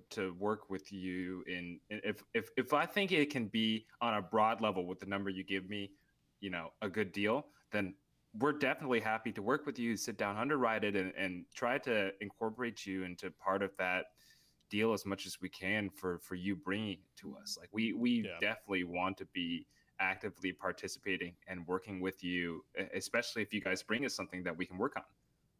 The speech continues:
Speaker 2: Yeah, a-, and, and another thing I wanna add to that, like, yes, I do own a commercial real estate brokerage. I have a commercial real estate license. If you bring me a deal, you will be representing us.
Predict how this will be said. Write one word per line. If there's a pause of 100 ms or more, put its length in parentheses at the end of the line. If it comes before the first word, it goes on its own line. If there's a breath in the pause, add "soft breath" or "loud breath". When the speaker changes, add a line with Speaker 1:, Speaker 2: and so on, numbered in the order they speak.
(540 loud breath)
Speaker 2:
Yeah,
a-,
and,
and
another
thing
I
wanna
add
to
that,
like,
yes,
I
do
own
a
commercial
real
estate
brokerage.
I
have
a
commercial
real
estate
license. (480 soft breath)
If
you
bring
me
a
deal, (320)
you
will
be
representing
us.